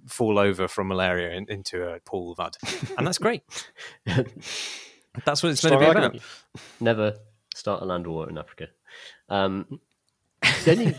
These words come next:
Speaker 1: <laughs>
Speaker 2: other game I could think of off the top of my head is, um, Metal Gear Solid five. I don't think it's the same region that, uh, the questioner describes, but you do, like, there's a strong open world Africa segment there. Um,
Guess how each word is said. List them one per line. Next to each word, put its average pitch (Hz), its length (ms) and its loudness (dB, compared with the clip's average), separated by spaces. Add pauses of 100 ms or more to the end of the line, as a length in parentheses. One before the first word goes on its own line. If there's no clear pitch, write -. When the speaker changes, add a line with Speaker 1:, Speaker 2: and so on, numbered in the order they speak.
(140)
Speaker 1:
<laughs> 135 200 -4
Speaker 2:
other 131 120 0
game 113 200 0
I - 40 -4
could - 120 -8
think - 760 -10
of 82 200 -4
off 80 140 -6
the - 60 -20
top - 160 -6
of - 60 -20
my 85 120 -4
head 95 200 -4
is, 82 240 -6
um, 85 360 -4 (600)
Metal 104 200 -2
Gear 107 160 -4
Solid 110 280 -4
five. 127 540 -8
I 107 60 0
don't 127 180 -2
think 131 140 -6
it's - 100 -10
the 101 60 -8
same 101 200 -6
region 85 460 -8
that, - 160 -12 (140)
uh, 76 160 -4
the 78 40 -10
questioner - 340 -10
describes, - 560 -12 (180)
but 90 260 0 (720)
you 101 100 -8
do, 92 360 -4 (240)
like, 82 220 -6 (280)
there's 98 300 -6 (160)
a - 40 -4
strong 85 440 -2 (500)
open - 220 -4
world 85 260 -4
Africa 80 400 -8 (340)
segment 85 520 -8
there. 78 280 -8 (440)
Um, 82 280 -4